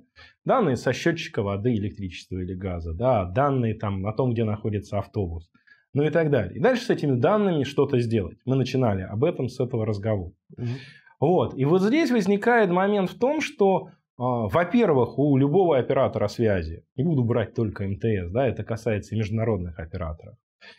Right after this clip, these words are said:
Speaker 1: то есть вообще этой среды. Во-первых, у них есть опыт получения данных.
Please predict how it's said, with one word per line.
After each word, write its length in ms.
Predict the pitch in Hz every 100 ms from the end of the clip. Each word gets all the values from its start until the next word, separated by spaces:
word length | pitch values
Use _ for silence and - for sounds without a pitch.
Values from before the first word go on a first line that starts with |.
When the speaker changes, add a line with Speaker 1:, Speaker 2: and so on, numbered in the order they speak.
| _ -
Speaker 1:
то 60 |
есть 120 | 87 113
вообще 380 | 117 - 101
этой 140 | 85 -
среды. 340 | - 90 - - - - _ -
Во-первых, 380 | - 269 294 208
у 20 |
них 100 | 127
есть 260 | 156 160 202
опыт 280 | 196 160
получения 480 | 147 143 143 143 131
данных. 340 | 113 101 82